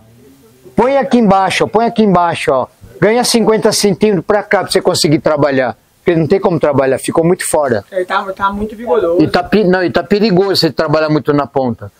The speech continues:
Speaker 1: Puxa ele pra cá que você tem mais equilíbrio, cuidado, tá?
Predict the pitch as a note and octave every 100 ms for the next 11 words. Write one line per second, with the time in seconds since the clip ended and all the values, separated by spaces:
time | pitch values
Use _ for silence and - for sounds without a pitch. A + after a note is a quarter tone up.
0 | _ _ G3 A3 G#3+ F#3+ F#3 D3+ - F3+
1 | - F#3+ F#3+ F#3 F#3+ E3+ - F3+ D#3 A#2
2 | A2+ C#3 B2 A#2+ A2 - D#3+